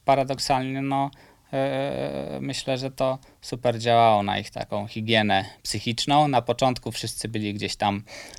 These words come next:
e, spięci, przychodzili w maskach, w przyłbicach,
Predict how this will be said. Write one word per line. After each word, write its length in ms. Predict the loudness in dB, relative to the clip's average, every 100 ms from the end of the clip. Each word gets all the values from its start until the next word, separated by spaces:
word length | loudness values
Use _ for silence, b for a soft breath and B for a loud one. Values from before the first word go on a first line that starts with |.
| B -4
e, 180 | -2
spięci, 500 | -2 2 4 4 0
przychodzili 580 | 0 -2 0 -4 -4 -4
w 40 | 0
maskach, 480 | 2 2 -2 -4
w 80 | -4
przyłbicach, 800 | -6 -4 -2 -4 -2 2 2 0